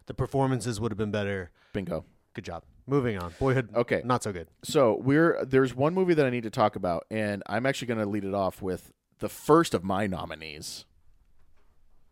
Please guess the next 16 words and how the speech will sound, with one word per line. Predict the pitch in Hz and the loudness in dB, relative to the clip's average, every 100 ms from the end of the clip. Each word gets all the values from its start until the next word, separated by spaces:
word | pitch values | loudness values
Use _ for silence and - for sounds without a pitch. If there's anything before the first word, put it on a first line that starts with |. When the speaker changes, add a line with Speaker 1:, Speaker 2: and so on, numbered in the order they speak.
| _ _ - | _ _ -6
Speaker 1:
Wait, | 117 107 85 _ | -2 -2 -2 _
The | 117 | -6
Theory | - 107 101 98 | -4 -4 -4 -4
of | |
Everything? | 92 104 135 196 226 _ _ _ _ _ - | -4 -2 -2 -2 -6 _ _ _ _ _ -16
Speaker 2:
No, | 277 | -14
we | 147 | -10
already | 160 | -10
talked | 156 202 | -10 -8
about | 123 95 | -6 -6
The | |
Theory | - 92 | -4 -4
of | 87 | -4
Everything. | 80 80 82 | -8 -8 -6
Speaker 1:
Did | 104 151 | -4 -2
we? | 233 | -2